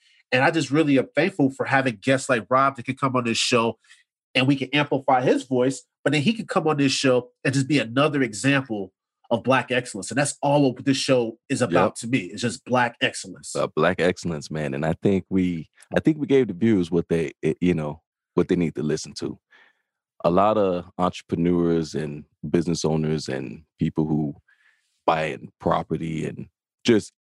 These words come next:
Speaker 2: elevating themselves, uh, again, Black excellence. But also we gave, we gave you some history, redlining, Tulsa, Oklahoma massacre, the Great Migration when we talk about the Harlem Renaissance and,
Speaker 1: Mm-hmm.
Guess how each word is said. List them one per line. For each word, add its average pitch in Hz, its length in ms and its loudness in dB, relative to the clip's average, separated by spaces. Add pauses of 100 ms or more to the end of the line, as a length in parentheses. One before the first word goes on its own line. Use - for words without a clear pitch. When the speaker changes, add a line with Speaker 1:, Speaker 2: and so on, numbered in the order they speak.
Speaker 2:
elevating 92 360 2
themselves, 76 600 -8 (100)
uh, 73 180 -4
again, 76 400 -2
Black 80 220 -4
excellence. - 560 -6 (580)
But 95 120 0
also 123 380 2
we 98 140 0
gave, 87 500 0 (840)
we 113 100 2
gave 113 180 4
you 95 40 -6
some 90 160 -8
history, 98 480 -4 (480)
redlining, 78 540 0 (760)
Tulsa, 92 280 2
Oklahoma 87 600 0
massacre, 80 500 -2 (220)
the 87 80 0
Great 95 260 2
Migration 85 680 0
when 80 120 0
we 80 100 -4
talk - 160 -4
about - 200 -4
the - 80 -4
Harlem 82 280 0
Renaissance - 600 -2
and, - 180 -8
Speaker 1:
Mm-hmm. 110 320 -4